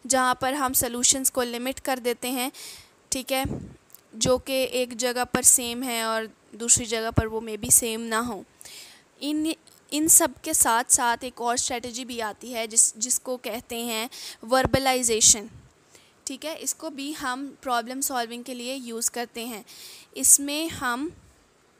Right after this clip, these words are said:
मतलब कि इसमें हम जो हैं एक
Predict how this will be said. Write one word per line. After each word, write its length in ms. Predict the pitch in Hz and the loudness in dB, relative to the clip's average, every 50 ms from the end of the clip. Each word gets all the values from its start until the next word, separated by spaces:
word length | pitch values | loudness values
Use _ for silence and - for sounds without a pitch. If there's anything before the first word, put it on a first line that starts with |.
| _ _ _ _ _ _ _ _ - _ _ - - - _ _ - - 254 | _ _ _ _ _ _ _ _ -20 _ _ -20 -20 -20 _ _ -16 -12 -8
मतलब 380 | 254 262 262 - 269 285 294 | -8 -8 -8 -6 -6 -8 -8
कि 260 | - - 302 302 302 | -6 -8 -6 -6 -6
इसमें 540 | 294 - - 262 - - 285 285 294 294 302 | -6 -2 0 2 2 2 2 -2 -4 -6 -6
हम 320 | 294 277 - 277 269 269 269 | -6 -8 -8 -10 -10 -8 -8
जो 120 | - 285 | -8 -10
हैं 300 | 285 285 294 302 311 - | -10 -8 -8 -8 -8 -8
एक 240 | - 240 247 - | -8 -8 -8 -8